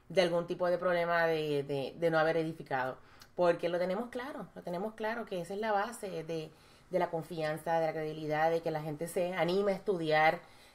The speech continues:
y, pues, lo, lo, te puedo hablar en confianza y te puedo decir que si lo practicas vas a ver un cambio positivo en tu negocio, en tu equipo. Y bueno, ese era el tema de hoy. Yo sé que a lo mejor no es un tema que mucho, a, a uno le guste mucho,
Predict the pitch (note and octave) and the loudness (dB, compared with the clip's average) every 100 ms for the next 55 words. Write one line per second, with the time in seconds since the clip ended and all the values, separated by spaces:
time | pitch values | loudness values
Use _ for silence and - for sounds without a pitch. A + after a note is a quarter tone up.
0 | - F3+ F3 E3 D3+ C3+ C3 C#3 - - | -14 -6 -4 -2 -2 -2 -4 -12 -20 -20
1 | - F3 F3 - - - _ _ - - | -10 -6 -6 -10 -20 -20 _ _ -16 -4
2 | F#3 F3 G3 C3 - G3+ F#3+ - A3 A#3 | 0 0 0 -4 0 0 2 4 6 6
3 | A3 G#3+ G#3+ G#3 F#3+ F#3 F#3 F3+ F3+ F3 | 4 6 4 2 -4 -4 -2 -2 -2 -2
4 | E3 D#3+ D#3+ F3 E3+ G3+ G3 F3+ F3 E3 | -2 0 0 0 -2 -6 -6 -8 -6 -4
5 | D3+ D#3 G#3+ G#3+ F3+ D3+ D#3+ D#3+ E3 D#3+ | -6 -6 -6 -2 0 0 0 -2 -2 -2
6 | D#3+ E3+ E3+ D3+ D3+ D3 E3+ F3 - - | -2 -2 -4 -6 -10 -10 -8 -8 -8 -8
7 | D#3+ F3+ F3+ - A3+ D4 - - - - | -8 -8 -10 -6 -6 -6 -14 -20 -20 -8
8 | D#3 C3+ C#3 C#3 D3 - C#3+ C#3+ C#3 D3 | -2 2 2 0 -4 -6 -4 -2 -4 -8
9 | - - - - - - - _ - - | -14 -16 -20 -20 -20 -20 -20 _ -20 -8
10 | G3+ G#3 D#4 F#4+ - - - A3 G#3+ E4+ | -2 2 2 0 -6 -10 -6 -2 0 0
11 | D#4 D4+ D#4 C4 B3+ C4+ A3+ A#3 A#3 A3+ | 2 2 4 4 4 0 -2 -2 2 2
12 | G#3 A#3+ A3+ G#3 G3+ G3 F#3 G#3 - F#3 | 2 0 0 0 0 0 -2 -2 -2 -2
13 | F#3 F3+ F#3 F#3+ G3 G3+ F3 E3+ G#3 G3 | -2 0 2 2 2 0 2 0 0 -2